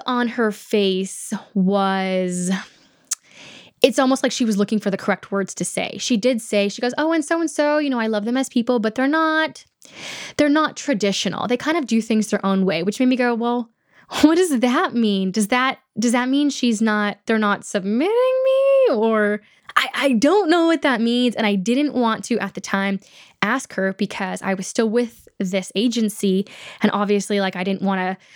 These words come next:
start any type of weird things or make somebody think that maybe my agents were not good people or whatnot. I didn't wanna do that.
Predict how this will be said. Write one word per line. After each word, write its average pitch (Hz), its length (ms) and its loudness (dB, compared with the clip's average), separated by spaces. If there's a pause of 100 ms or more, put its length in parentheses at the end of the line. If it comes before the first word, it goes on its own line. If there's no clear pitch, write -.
(100)
start - 420 0
any 208 180 0
type 196 280 -6
of - 220 -10
weird 311 300 2
things 285 500 2
or 190 160 2
make 202 220 0
somebody 196 320 0
think 196 500 -6 (300)
that 190 180 2
maybe 196 300 -2
my 180 200 -4
agents 185 480 -2
were 190 420 0 (180)
not 196 300 -2
good 185 180 -2
people 240 280 0 (200)
or 202 100 -2
whatnot. 185 400 -4
I - 80 -2
didn't 208 160 0
wanna 185 140 -4
do - 120 -8
that. - 200 -8